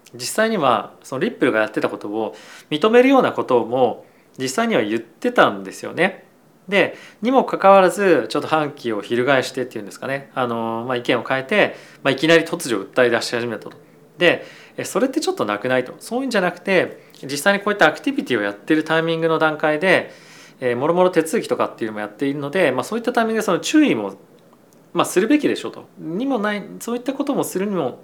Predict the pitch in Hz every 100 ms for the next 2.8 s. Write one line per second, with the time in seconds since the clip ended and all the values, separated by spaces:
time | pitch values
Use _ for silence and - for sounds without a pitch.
0 | - - - 208 202 156 - 185 175 165
1 | 247 196 - - - - 165 117 107 117
2 | 123 135 120 110 143 214 123